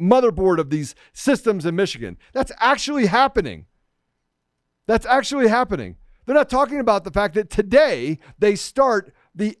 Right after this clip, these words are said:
absolute one hundred percent paper ballot audit in Arizona. They're not talking about it. You wanna know why? 'Cause they're afraid of the American people.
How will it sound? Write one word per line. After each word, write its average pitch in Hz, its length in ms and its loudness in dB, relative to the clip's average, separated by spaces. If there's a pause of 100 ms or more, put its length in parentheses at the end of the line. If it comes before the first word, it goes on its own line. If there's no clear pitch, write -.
absolute 240 580 -2
one 247 220 0
hundred 254 160 -2
percent 220 320 -4
paper 269 300 0
ballot 208 400 0 (320)
audit 220 440 2 (260)
in 233 360 0 (440)
Arizona. 233 600 2
They're 240 120 0
not 285 200 0
talking 294 400 -2
about 226 180 0
it. 196 60 -4
You 208 40 -8
wanna 247 140 0
know 247 80 4
why? 240 280 2
'Cause 214 180 -4
they're 240 160 2
afraid 311 500 0
of 285 80 -4
the 233 120 0
American 220 460 0
people. - 480 -4